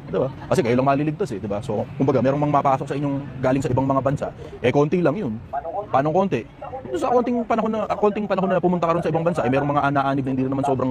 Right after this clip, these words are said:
dami, na hindi kasing dami ng mga Pilipino. Ang labas nun, general majority, puro Pinoy. <laughs> Ganun ang labas nun, di ba? Pero, alam mo, to each his own, eh, di ba? Eh, at the end of the day, hindi ka naman ano eh, ang hahatulan sa'yo yung mga gawa mo eh. Kasi pag binasa mo yung Apocalypse, sa may bandang dulo, sabi, "Hahatulan kayo ayon sa inyong mga gawa."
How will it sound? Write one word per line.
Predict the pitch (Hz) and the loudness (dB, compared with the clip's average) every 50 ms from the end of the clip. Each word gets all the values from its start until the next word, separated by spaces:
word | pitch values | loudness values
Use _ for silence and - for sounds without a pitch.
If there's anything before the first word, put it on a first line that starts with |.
| 127 123 | 0 2
dami, | 131 131 123 - - - - - - - | 2 2 2 0 -4 -8 -10 -14 -8 -2
na | - | 2
hindi | 139 156 147 147 | 2 4 4 4
kasing | 151 147 143 127 | 2 2 2 2
dami | 123 123 135 143 | 2 2 2 0
ng | 131 | 0
mga | 131 131 143 | 0 0 -2
Pilipino. | - - 143 143 110 | -2 -2 0 0 0
Ang | 101 151 - | 0 0 0
labas | 135 123 | 0 0
nun, | 123 107 | 0 0
general | 120 135 143 143 147 151 | 2 2 2 2 2 2
majority, | 143 123 120 117 120 127 190 147 | 2 2 2 2 2 0 0 0
puro | 131 123 113 | 0 0 0
Pinoy. | - 113 - 165 123 117 139 143 - - 269 247 - | 0 0 0 0 0 -2 -4 -4 -4 -2 0 0 0
<laughs> | - 151 156 - - - - - | -2 -4 -8 -8 -10 -12 -4 0
Ganun | 131 147 160 165 165 | 2 2 4 4 4
ang | 156 | 2
labas | 147 120 135 175 | 2 2 0 -2
nun, | 185 143 120 | -2 -4 -4
di | 143 | -4
ba? | 120 104 117 - - - - - - - | -4 -4 -6 -6 -10 -12 -14 -16 -8 -2
Pero, | - 170 196 185 180 - - - - - - - - - - - | 0 2 2 2 0 -2 -6 -12 -14 -14 -14 -14 -16 -18 -6 -2
alam | 202 233 240 | 0 0 2
mo, | 226 - | 0 0
to | 180 | 0
each | - 185 - - | -2 -2 -2 -2
his | 170 139 - | -4 -4 -2
own, | 151 135 117 | -4 -4 -4
eh, | - - - - - | -6 -8 -12 -12 -12
di | - | -12
ba? | - - - - - - - - - - | -12 -12 -12 -14 -10 -8 -8 -8 -4 -2
Eh, | - 160 160 | 0 0 2
at | - 151 147 | 0 2 2
the | 175 165 | 2 2
end | 185 190 190 | 4 2 2
of | 170 185 | 2 2
the | 165 | 2
day, | 143 127 120 117 120 - - - | 2 2 0 0 -4 -6 -6 -4
hindi | 139 151 175 190 | -2 -2 0 0
ka | 185 | 2
naman | 185 190 185 180 208 | 2 2 2 0 0
ano | 233 - | -2 -2
eh, | 123 | -2
ang | 131 147 | 0 2
hahatulan | 160 165 165 160 165 165 165 165 | 2 2 2 2 2 2 2 2
sa'yo | 160 175 196 190 160 | 2 2 2 2 2
yung | 139 | 2
mga | 135 131 | 2 2
gawa | 127 127 - 117 120 | 2 4 4 2 2
mo | - | 0
eh. | 151 - - - 123 107 - - - - - - - - - - - - - | -6 -10 -8 -8 -8 -8 -8 -12 -16 -16 -14 -14 -12 -10 -10 -10 -10 -4 -2
Kasi | 135 147 170 135 | 2 2 2 2
pag | - 135 135 | 2 2 2
binasa | 139 135 139 139 143 139 | 2 2 2 2 0 0
mo | |
yung | 139 131 | 0 0
Apocalypse, | 120 135 131 127 127 123 139 135 | 0 2 2 2 2 0 0 -2
sa | 135 123 143 | 0 0 2
may | 131 120 | 2 2
bandang | 120 123 120 123 | 2 2 2 2
dulo, | 120 120 120 - - | 2 2 2 2 2
sabi, | - 104 - | 2 2 2
"Hahatulan | 135 117 110 117 113 117 117 - 117 113 120 117 | 2 2 2 2 2 2 2 2 2 2 2 4
kayo | 113 139 160 | 4 2 2
ayon | 104 104 113 | 2 2 0
sa | 107 120 101 | 0 -2 -2
inyong | 113 123 113 | 0 0 0
mga | 107 98 95 95 | 0 0 2 2
gawa." | 92 - | 2 2